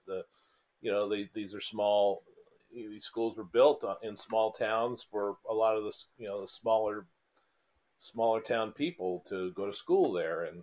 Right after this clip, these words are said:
and, um, it just sort of always been a line. But I, I, I mean, it's kinda like, I guess maybe, like, I don't know, you know, you're,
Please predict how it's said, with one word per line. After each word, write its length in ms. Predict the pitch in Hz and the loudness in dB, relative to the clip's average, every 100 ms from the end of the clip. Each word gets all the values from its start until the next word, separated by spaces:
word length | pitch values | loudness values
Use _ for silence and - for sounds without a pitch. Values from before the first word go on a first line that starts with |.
| - | -12
and, 220 | 92 85 80 - _ - | -12 -12 -18 -20 _ -8
um, 300 | 87 85 85 _ _ _ _ _ _ _ _ _ | -6 -6 -12 _ _ _ _ _ _ _ _ _
it 140 | 135 | -8
just 240 | 113 147 - | -2 -2 4
sort 220 | 160 127 | 6 6
of 80 | 95 87 | 0 2
always 280 | 117 117 113 | 6 6 4
been 220 | 113 104 | 0 2
a 80 | 95 | 2
line. 320 | 107 120 113 | 2 2 4
But 100 | 147 | 8
I, 140 | 170 156 | 12 12
I, 200 | 139 - - _ - | 8 0 -2 _ 4
I 40 | |
mean, 120 | 226 | 6
it's 80 | 202 | 6
kinda 240 | - 220 214 | 6 8 12
like, 200 | 156 139 | 10 10
I 100 | 127 | 4
guess 380 | 127 135 131 - | 8 8 6 2
maybe, 280 | 131 123 120 | 2 4 6
like, 280 | 113 110 - _ _ _ _ _ _ _ _ _ _ _ _ _ | 6 6 2 _ _ _ _ _ _ _ _ _ _ _ _ _
I 160 | 98 110 | 0 0
don't 180 | 82 | 0
know, 480 | 76 80 90 90 - - - - - | -6 -4 -2 -4 -8 -16 -20 -20 -18
you 180 | 120 113 | -10 -4
know, 140 | 104 | -2
you're, 320 | 104 107 107 | -2 -4 -8